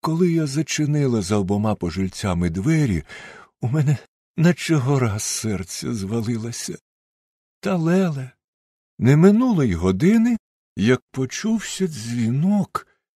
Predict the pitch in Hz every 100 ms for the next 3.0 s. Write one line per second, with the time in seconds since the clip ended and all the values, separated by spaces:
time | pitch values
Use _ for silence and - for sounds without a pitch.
0 | _ _ 87 95 107 127 123 - 107 98
1 | 104 123 101 87 - 82 80 110 110 -
2 | - 78 71 71 95 156 165 87 73